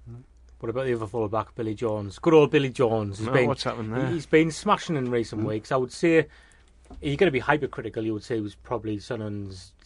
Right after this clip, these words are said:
Speaker 1: I don't wanna say weakest link, 'cause he didn't have a bad game by,
Speaker 2: No.
Speaker 1: by any stretch of
Speaker 2: He
Speaker 1: the
Speaker 2: wasn't as
Speaker 1: imagination.
Speaker 2: prominent
Speaker 1: Yeah, as the other players,
Speaker 2: as the other
Speaker 1: which,
Speaker 2: players.
Speaker 1: which says a lot for the team performance again, doesn't it? He's gone back to that almost six out of ten, which you can,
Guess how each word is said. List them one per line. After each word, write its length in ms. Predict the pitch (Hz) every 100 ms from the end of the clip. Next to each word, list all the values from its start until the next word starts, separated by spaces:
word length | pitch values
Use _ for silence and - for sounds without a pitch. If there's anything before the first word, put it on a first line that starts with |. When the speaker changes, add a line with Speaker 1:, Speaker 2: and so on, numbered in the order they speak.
| - -
Speaker 1:
I 40 |
don't 100 | 135
wanna 100 | 160
say 100 | 139
weakest 360 | 127 123 120 107
link, 120 | 139
'cause 120 | 151
he 60 | 156
didn't 180 | 131 131
have 120 | 120
a 60 | 107
bad 300 | 113 101 95
game 260 | 117 123
by, 220 | 104 104
Speaker 2:
No. 120 | 101 85
Speaker 1:
by 160 | 117 110
any 160 | 151
stretch 240 | 170 - -
of 20 |
Speaker 2:
He 60 |
Speaker 1:
the 60 | 117
Speaker 2:
wasn't 220 | 117 113
as 40 | 110 107
Speaker 1:
imagination. 120 | 95
Speaker 2:
prominent 440 | - 107 92 85 - - -
Speaker 1:
Yeah, 120 | -
as 100 | 147
the 140 | 127
other 140 | 135 143
players, 280 | - 233 127
Speaker 2:
as 20 | 92
the 40 |
other 40 | 92
Speaker 1:
which, 140 | 117
Speaker 2:
players. 120 | 87 80
Speaker 1:
which 140 | 87
says 320 | - 151 117
a 60 | 117
lot 160 | 117
for 100 | -
the 80 | 110
team 220 | 101 110
performance 420 | 95 - 139 165 113
again, 300 | 101 98 113
doesn't 240 | 139 147
it? 60 | - _ _ _ _ _ -
He's 140 | - 120
gone 180 | 135 120
back 160 | 127
to 100 | -
that 120 | 120 117
almost 360 | 113 113 107
six 200 | - -
out 100 | 120
of 180 | 110 104
ten, 280 | - 113 107
which 240 | 104 -
you 80 | 117
can, 320 | 113 107 107